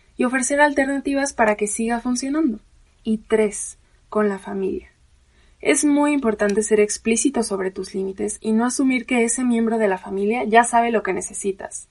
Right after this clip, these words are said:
E incluso prepárate para decirlo más de una vez. Y hay que ser muy claros y respetuosos, pues el objetivo de clarificar nuestros límites siempre será nuestro bienestar. Y consecuentemente,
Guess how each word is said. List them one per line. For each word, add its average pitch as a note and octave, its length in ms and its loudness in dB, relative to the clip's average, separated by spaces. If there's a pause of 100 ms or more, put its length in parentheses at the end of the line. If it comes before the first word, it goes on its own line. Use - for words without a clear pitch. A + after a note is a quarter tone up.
(160)
E A#3 80 0
incluso D4 440 4
prepárate C#4 540 4
para G3 220 0
decirlo A3 480 0
más A#3+ 320 2
de B3 80 0
una A#3 200 0
vez. G#3+ 360 -8 (720)
Y D4 80 8
hay D#4+ 80 8
que F4+ 80 10
ser F4 180 6
muy D4+ 200 6
claros A#3 520 4
y G#3+ 80 2
respetuosos, G#3 920 -4 (280)
pues C4 160 4
el C#4+ 100 10
objetivo C#4+ 400 4
de E4+ 140 4
clarificar G#3+ 720 2
nuestros A3+ 400 0
límites G3+ 420 0
siempre B3+ 400 0
será G#3 320 -2
nuestro A3+ 380 -4
bienestar. F#3 560 -8 (520)
Y A3+ 140 -2
consecuentemente, B3 1080 2